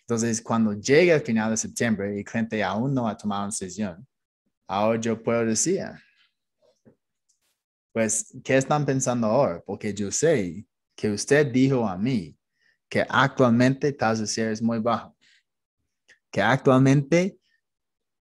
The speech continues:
es complicado agendar citas con tu lista, que actualmente no están calificando bien los leads.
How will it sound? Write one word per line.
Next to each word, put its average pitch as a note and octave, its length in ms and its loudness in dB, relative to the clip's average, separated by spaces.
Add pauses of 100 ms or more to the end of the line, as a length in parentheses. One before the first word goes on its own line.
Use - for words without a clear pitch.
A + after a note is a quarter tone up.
(120)
es B2+ 140 -10
complicado A2+ 600 -2
agendar G#2 440 -2
citas - 640 -8 (160)
con A2+ 220 0
tu G#2+ 100 -4
lista, - 600 -4 (2000)
que B2+ 100 0
actualmente C3 960 2 (120)
no A2 180 -2
están A2+ 260 -4
calificando A2+ 680 -2
bien G#2 260 -2
los G2 180 -4
leads. - 560 -6